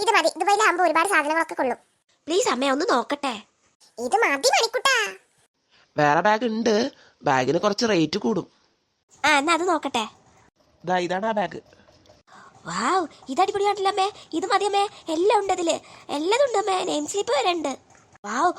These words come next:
Speaker 2: കുറെ സ്റ്റിക്കേഴ്സ് ഒക്കെ ഉണ്ട് അമ്മേ.
Speaker 3: പക്ഷേ ഇത് റേറ്റ് അല്പം കൂടുതലാട്ടോ, ഫൈവ് തൗസൻഡ് ഒക്കെ വരും.
Speaker 1: ഏയ്, അത്ര അധികം വേണ്ട. എന്ത് അയ്യായിരം രൂപയുടെ ബാഗോ? എന്തിന്?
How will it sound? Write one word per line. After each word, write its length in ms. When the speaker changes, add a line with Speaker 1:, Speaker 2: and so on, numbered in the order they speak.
Speaker 2:
കുറെ 260
സ്റ്റിക്കേഴ്സ് 400
ഒക്കെ 120
ഉണ്ട് 100
അമ്മേ. 180
Speaker 3:
പക്ഷേ 260
ഇത് 140
റേറ്റ് 220
അല്പം 220
കൂടുതലാട്ടോ, 460
ഫൈവ് 200
തൗസൻഡ് 260
ഒക്കെ 140
വരും. 160
Speaker 1:
ഏയ്, 320
അത്ര 220
അധികം 240
വേണ്ട. 140
എന്ത് 140
അയ്യായിരം 360
രൂപയുടെ 220
ബാഗോ? 260
എന്തിന്? 340